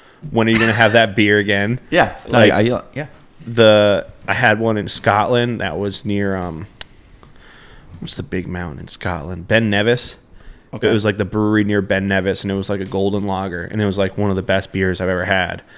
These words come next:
Speaker 1: But now Ausable tops all the other random beers I've had.
Speaker 2: Uh, I'm, I'm the same as you. So if I go to a place, depending, we went to Port-, um,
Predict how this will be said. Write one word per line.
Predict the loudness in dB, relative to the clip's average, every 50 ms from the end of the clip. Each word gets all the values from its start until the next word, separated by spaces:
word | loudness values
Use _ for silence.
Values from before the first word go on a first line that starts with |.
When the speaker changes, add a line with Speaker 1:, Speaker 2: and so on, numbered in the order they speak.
| -20 -20 -20 -20 -20 _ _ _ _
Speaker 1:
But | -2 -2 0
now | 0 0 0 0 0
Ausable | 2 4 4 4 4 0 -2 -4 -4 -6 -6
tops | -4 -4 -4 -4 -8 -6
all | -2 0 2 2 2
the | 0 0 -2
other | -2 -2 -4 -4 -6
random | -6 -6 -6 -8 -8 -8
beers | -6 -6 -6 -6 -8
I've | -8 -8
had. | -8 -8 -8 -8 -10 -12 -16 _ _ _ _ _ _ -20 -20 -20 -20 _ _ _ -2
Speaker 2:
Uh, | 0 2 2 2
I'm, | 2 0 0 0 0
I'm | 0 2
the | 0
same | 0 0 0 0 0
as | 0 0
you. | 0 0
So | -2 -2
if | -2 -2
I | -2
go | 0 0 0
to | 0 0
a | 0
place, | -2 -4 -6 -4 -4 -6 -8
depending, | -10 -10 -6 -4 -2 -2 -2 -2 -4 -6 -10 -14 -20 -20 -20 -20 _ _ _ _ _ _ _
we | 0 0
went | 0 0 0
to | -2
Port-, | -2 0 0 0 0 0
um, | 0 0 0 0 -2 -2 -4 -8